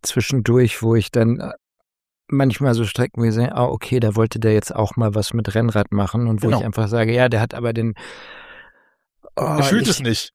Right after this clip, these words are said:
Speaker 1: er fühl-, ja,
Speaker 2: Oder
Speaker 1: ich,
Speaker 2: sie fühlt
Speaker 1: ich,
Speaker 2: es nicht.
Speaker 1: ich hätte jetzt gesagt,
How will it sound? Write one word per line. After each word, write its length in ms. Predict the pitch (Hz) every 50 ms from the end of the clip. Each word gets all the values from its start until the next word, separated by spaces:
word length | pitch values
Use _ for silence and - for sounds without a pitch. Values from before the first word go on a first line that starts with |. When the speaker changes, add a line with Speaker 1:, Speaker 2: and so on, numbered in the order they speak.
| _ _ _ -
Speaker 1:
er 140 | - 151
fühl-, 180 | - - 180 160
ja, 200 | 160 170 180 185
Speaker 2:
Oder 100 | - 123
Speaker 1:
ich, 80 | 123 120
Speaker 2:
sie 80 | 165
fühlt 220 | 165 - 156 143 -
Speaker 1:
ich, 60 | 120
Speaker 2:
es 60 | -
nicht. 140 | 120 110 -
Speaker 1:
ich 120 | 143 - 156
hätte 160 | 147 143 147
jetzt 160 | 139 - -
gesagt, 260 | - 123 139 131 -